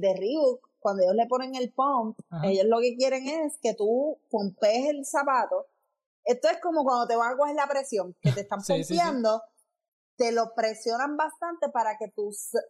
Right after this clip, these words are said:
Speaker 1: tu pie tenga bastante estabilidad mientras tú estás haciendo un movimiento.
Speaker 2: Mm.
Speaker 1: Que el pie no te baile,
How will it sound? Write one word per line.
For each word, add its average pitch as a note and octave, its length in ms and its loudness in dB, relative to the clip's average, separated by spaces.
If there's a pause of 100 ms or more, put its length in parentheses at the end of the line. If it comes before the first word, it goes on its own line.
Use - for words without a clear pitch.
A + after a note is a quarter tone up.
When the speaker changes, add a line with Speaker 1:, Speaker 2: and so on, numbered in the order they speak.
(140)
Speaker 1:
tu A3+ 220 -2
pie C4 160 2 (120)
tenga B3 220 -4
bastante C4 380 -2
estabilidad A#3+ 680 0 (140)
mientras G#3 340 -4
tú G3+ 100 -10
estás - 280 -4
haciendo G#3+ 580 0
un F3+ 140 0
movimiento. E3 600 0
Speaker 2:
Mm. F#3 440 0
Speaker 1:
Que A#3+ 80 2
el A#3+ 140 0
pie C4+ 200 2
no B3 140 -2
te A3 120 0
baile, F3 320 0